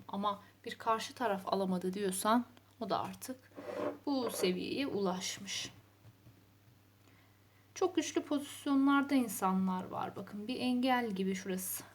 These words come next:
ama onu aşıyorsun. Zaten o dolambaçlı hale gelen işiniz size bu engeli aştıracak.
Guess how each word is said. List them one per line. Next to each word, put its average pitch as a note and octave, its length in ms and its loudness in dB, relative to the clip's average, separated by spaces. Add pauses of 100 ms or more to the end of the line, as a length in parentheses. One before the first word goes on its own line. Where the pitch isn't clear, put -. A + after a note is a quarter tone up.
ama C4 200 0
onu A3+ 180 -4
aşıyorsun. F#3+ 640 -4 (1400)
Zaten C4+ 480 6
o G#3+ 160 2
dolambaçlı A#3 720 4
hale A#3 340 6
gelen A#3 420 2
işiniz B3 500 8
size G3 300 4
bu F#3+ 100 4
engeli F#3 460 6
aştıracak. F#3 1000 -2